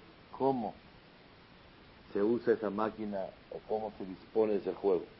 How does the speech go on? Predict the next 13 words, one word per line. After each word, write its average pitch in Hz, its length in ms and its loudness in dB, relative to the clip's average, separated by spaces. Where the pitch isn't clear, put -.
La 95 80 -2
Torá 123 320 8
es 135 140 4
el 101 80 -10
instructivo 127 680 0
de 113 100 8
la 101 100 8
vida. 98 280 2
La 95 120 -4
Torá 127 360 8
es 139 100 4
la 98 100 -2
revelación 110 920 8